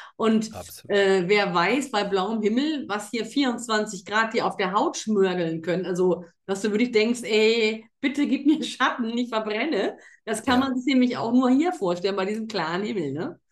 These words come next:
Speaker 2: Genau.
Speaker 1: Ja, vielen Dank.
Speaker 2: Toll.
Speaker 1: Also das
Speaker 2: Ja.
Speaker 1: ist genau einer der Tipps. Ähm, ich weiß, dass das, dass sich das wirklich doppelt, weil es natürlich einer der, ja, Geheimtipps schlechthin ist.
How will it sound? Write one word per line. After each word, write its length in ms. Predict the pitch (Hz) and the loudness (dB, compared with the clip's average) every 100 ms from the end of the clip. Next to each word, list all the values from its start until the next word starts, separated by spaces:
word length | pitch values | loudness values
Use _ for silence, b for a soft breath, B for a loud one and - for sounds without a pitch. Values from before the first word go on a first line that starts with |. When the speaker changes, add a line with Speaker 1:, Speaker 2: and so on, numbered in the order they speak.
| b _ _ | b _ _
Speaker 2:
Genau. 140 | 202 | 2
Speaker 1:
Ja, 320 | 226 208 170 - _ _ _ - - _ | 4 2 0 -10 _ _ _ -20 -20 _
vielen 240 | 254 214 | 4 4
Dank. 100 | 202 | 6
Speaker 2:
Toll. 180 | 143 117 - _ _ | 6 6 -4 _ _
Speaker 1:
Also 160 | - 240 | 0 4
das 140 | 262 | 6
Speaker 2:
Ja. 120 | 131 - - | 6 4 -4
Speaker 1:
ist 100 | - | -8
genau 340 | 254 254 262 294 | 0 4 4 2
einer 220 | 233 240 | 0 0
der 140 | 240 | 0
Tipps. 220 | 233 277 - B B _ | 0 -4 -4 B B _
Ähm, 380 | 240 233 233 233 | -2 0 0 -4
ich 200 | 233 - - | -8 -10 -6
weiß, 240 | 220 254 | -2 0
dass 160 | 247 - | -2 -2
das, 240 | 226 - _ _ | -6 -8 _ _
dass 240 | 190 190 | -4 -4
sich 100 | 196 | -2
das 180 | 240 202 | -2 0
wirklich 300 | 247 277 247 | 2 2 2
doppelt, 340 | 247 247 226 | 2 2 0
weil 100 | 202 | 0
es 80 | 208 | -2
natürlich 440 | 214 214 208 208 b b - | -2 0 0 -2 b b -4
einer 240 | 214 214 | 0 0
der, 600 | 196 202 202 233 247 254 B B _ - | 0 0 0 0 0 -2 B B _ -8
ja, 140 | 190 | -6
Geheimtipps 580 | 196 202 202 240 247 - | -4 0 0 0 -2 -6
schlechthin 540 | - 214 - 226 254 | 0 0 0 0 0
ist. 340 | 131 226 - | 2 -4 -6